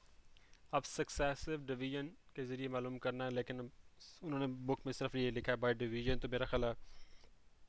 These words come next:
आइंदा से सिर्फ division का मैं lafz इस्तेमाल करूँगा। ये आपने निकालना है,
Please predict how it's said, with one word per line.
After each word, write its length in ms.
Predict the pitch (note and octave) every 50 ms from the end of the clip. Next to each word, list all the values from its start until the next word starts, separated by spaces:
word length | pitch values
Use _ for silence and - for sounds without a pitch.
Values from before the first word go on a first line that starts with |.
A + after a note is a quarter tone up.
| - - - - - - - D#3
आइंदा 240 | C#3+ C3+ C3 C3+
से 120 | A#2+ B2+ C3
सिर्फ 200 | - C#3+ C3 B2
division 320 | A#2 A#2+ A#2 A#2+ B2+ B2
का 100 | A#2+ B2+
मैं 100 | A#2+ A#2+
lafz 180 | A#2 A#2 A2+ A#2+
इस्तेमाल 360 | A#2 - - A#2+ A2+ A2 A2
करूँगा। 380 | - - A2+ A#2 A2+ A#2 B2 C#3+ - - - - - - - - - - - - - - - - - - - - - - - - - - - - - - - C3
ये 140 | A#2+ B2+
आपने 240 | C3 B2 A#2 - A#2+
निकालना 400 | A2+ A2+ - A#2 A2 A2 A2+ A#2
है, 120 | A#2+ C3